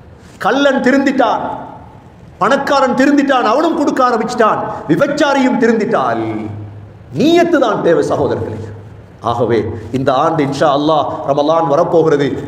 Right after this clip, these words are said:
ஷாபான்ல உட்காருங்க, கணக்குகளை பாருங்க. அல்லாஹ் எங்களுக்கு தராமல் இல்லை, எல்லோருக்கும் அல்லாஹ் தந்திருக்கின்றான். சகோதரர்களே, இந்த ஆண்டு இருந்து ஆரம்பிங்க. இன்ஷா அல்லாஹ் நீங்க பாருங்க, ஹயாத்தோட இருந்து அடுத்தடுத்த ஆண்டுகள்ல நீங்க தான்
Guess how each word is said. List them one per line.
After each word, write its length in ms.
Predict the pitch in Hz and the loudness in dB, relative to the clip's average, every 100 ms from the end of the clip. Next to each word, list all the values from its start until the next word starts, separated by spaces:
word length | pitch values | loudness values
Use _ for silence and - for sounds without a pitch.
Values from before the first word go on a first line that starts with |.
| - | -4
ஷாபான்ல 460 | 214 175 185 185 165 | 0 2 2 2 2
உட்காருங்க, 680 | 170 175 190 147 131 123 123 - - | 0 2 0 0 -2 -4 -4 -10 -10
கணக்குகளை 420 | 156 190 190 151 | -4 -2 0 0
பாருங்க. 500 | 117 135 143 127 120 - - | 0 0 0 0 -2 -4 -4
அல்லாஹ் 500 | 131 151 165 175 160 | 0 2 4 2 2
எங்களுக்கு 320 | 147 165 156 | 2 2 0
தராமல் 420 | 156 151 185 185 156 | 0 0 2 2 0
இல்லை, 380 | 143 135 - - - | 2 0 -2 -6 0
எல்லோருக்கும் 520 | 202 285 285 254 214 | 2 4 4 2 2
அல்லாஹ் 160 | 180 | 2
தந்திருக்கின்றான். 760 | 165 156 160 156 160 151 147 - - - - | 2 2 2 0 0 2 2 0 -4 -6 -2
சகோதரர்களே, 840 | 143 170 185 196 214 - - - | 2 2 4 4 4 2 -2 0
இந்த 200 | 160 180 | 2 2
ஆண்டு 320 | 165 240 302 | 0 0 2
இருந்து 260 | 262 220 214 | 0 2 2
ஆரம்பிங்க. 760 | 151 220 233 202 196 185 151 - - | 2 2 2 0 0 0 0 -4 -2
இன்ஷா 320 | 151 - 214 | -2 0 0
அல்லாஹ் 400 | 165 165 170 160 | 0 2 2 2
நீங்க 180 | 139 147 | 0 0
பாருங்க, 460 | 143 185 240 220 185 | 0 2 2 2 0
ஹயாத்தோட 480 | 156 180 190 180 165 | 2 2 2 2 4
இருந்து 640 | 170 175 165 - - - | 4 4 2 0 -2 -6
அடுத்தடுத்த 640 | 120 160 175 165 151 - 139 | -2 -2 0 0 0 0 2
ஆண்டுகள்ல 920 | 131 160 151 147 139 131 110 - - | 2 2 0 0 2 2 0 -6 -4
நீங்க 280 | 143 160 151 | 0 2 2
தான் 300 | 143 139 | 2 0